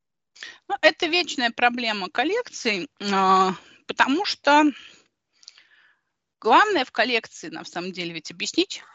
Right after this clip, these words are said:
в чём её ценность. Вот ты же её там для чего-то собрал, да? Подчёркиваю, это как бы в данном случае не только к, и не столько к этой конкретной коллекции граммофонных пластинок, да? А, в ка-, если,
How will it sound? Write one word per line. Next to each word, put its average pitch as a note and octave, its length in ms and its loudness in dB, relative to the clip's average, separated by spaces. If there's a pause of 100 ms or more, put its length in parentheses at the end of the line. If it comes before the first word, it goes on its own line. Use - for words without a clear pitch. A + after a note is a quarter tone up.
(140)
в - 100 -20
чём C4+ 280 2
её F#3+ 200 -4
ценность. E3+ 680 -6 (560)
Вот - 200 -6
ты - 140 0
же - 120 -2
её F3 120 -2
там F3 200 0
для - 120 -12
чего-то - 300 -4
собрал, F3+ 400 2
да? G#3+ 160 -4 (300)
Подчёркиваю, A#3+ 480 -4
это - 120 -10
как G#3+ 160 -8
бы G#3 120 -10
в G3 40 -12
данном A#3 240 4
случае A3 320 -10
не A3 100 -8
только - 380 -4
к, - 340 -2 (1200)
и A3 60 -4
не A3+ 100 2
столько C4 360 0
к - 100 -4
этой A3 180 2
конкретной F#3 500 -2
коллекции E3+ 800 -4
граммофонных E3+ 680 -4
пластинок, - 640 -6
да? D4 140 -2 (560)
А, G3 380 4 (160)
в - 100 -14
ка-, - 200 0 (440)
если, A#3+ 800 4